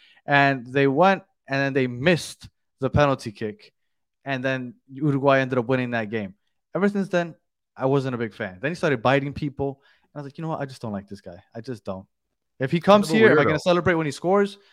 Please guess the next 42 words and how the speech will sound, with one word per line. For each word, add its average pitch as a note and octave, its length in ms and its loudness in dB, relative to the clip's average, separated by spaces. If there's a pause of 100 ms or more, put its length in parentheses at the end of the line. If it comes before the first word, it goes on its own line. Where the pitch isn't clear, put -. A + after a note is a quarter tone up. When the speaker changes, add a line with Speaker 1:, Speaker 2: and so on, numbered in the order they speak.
(180)
Speaker 1:
Yeah, A#2 220 -6 (120)
obviously, A#2 500 -2
I'm G#2+ 60 -8
gonna A#2+ 160 -12
celebrate A#2+ 360 -6
when A2+ 100 -10
he A2 40 -14
scores. G#2+ 380 -10 (520)
But C3 280 0 (140)
if - 100 -14
I C3+ 80 0
could C3+ 160 -8
choose, E3+ 240 -4
I A2+ 40 -4
w-, A#2+ 200 -6
I A#2+ 60 -6
wouldn't A#2 220 -8
have G#2 160 -8
him. F#2+ 60 -16
I'm A2 60 -14
sure C3+ 140 -6
we B2+ 60 -8
could B2 120 -16
find A2 180 -6
other G2+ 140 -8
strikers. G2+ 480 -14
I'm A#2+ 120 -10
not, A2+ 340 -2
I'm A#2 80 -8
not G#2+ 140 -2
a - 20 -4
big G2+ 160 -10
fan. G2 160 -10
Ghana, A2 300 2
thank C#3 260 0
you. G2+ 100 -12 (520)
Thank A2+ 160 -6
you. A#2 60 0
It - 20 2
was B2 80 0
against A#2+ 260 -4
Ghana. G#2+ 360 -2